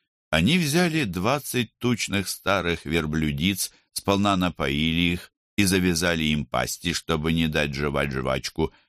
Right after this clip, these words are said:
и затем каждый день убивали часть из них и добывали воду из их желудков. И вот Халид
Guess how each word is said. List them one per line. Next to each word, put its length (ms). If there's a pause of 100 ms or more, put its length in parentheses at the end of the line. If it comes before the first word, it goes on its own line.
(320)
и 80
затем 480
каждый 400
день 260
убивали 640
часть 380
из 160
них 240
и 40
добывали 600
воду 340
из 240
их 160
желудков. 880 (640)
И 100
вот 380
Халид 760